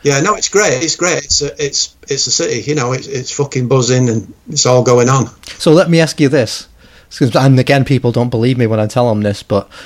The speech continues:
Speaker 2: uh, y-, being from there close by, you went to the Hacienda, I'm assuming.
Speaker 1: Yeah.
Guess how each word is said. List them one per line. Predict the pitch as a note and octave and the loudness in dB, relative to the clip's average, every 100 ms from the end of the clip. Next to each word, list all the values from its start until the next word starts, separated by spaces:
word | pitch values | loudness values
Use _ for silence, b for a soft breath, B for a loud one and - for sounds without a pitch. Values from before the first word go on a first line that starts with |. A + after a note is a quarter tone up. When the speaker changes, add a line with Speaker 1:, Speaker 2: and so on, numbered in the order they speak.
| B - - | B -10 0
Speaker 2:
uh, | D#3 C#3 C3+ - | 4 4 4 0
y-, | C#3 - - | -8 -10 -2
being | F3+ F#3 D#3 B2 | 2 4 4 0
from | - D3 C#3 B2 | -2 0 2 2
there | A#2+ A#2 A2 | 0 0 0
close | - B2 A2+ | 0 -2 -2
by, | - A#2+ G#2+ - B B B | 0 0 0 -4 B B B
you | D#3 | 0
went | E3 D3+ | 2 2
to | |
the | B2+ | 0
Hacienda, | B2 - A#2 A#2 G2 | 0 0 0 0 -2
I'm | F#2+ | -4
assuming. | G2+ A2 G#2 A2+ - - - - - _ _ _ _ _ _ _ | -8 -10 -12 -14 -14 -14 -18 -20 -20 _ _ _ _ _ _ _
Speaker 1:
Yeah. | C3 C3 B2+ | 2 2 0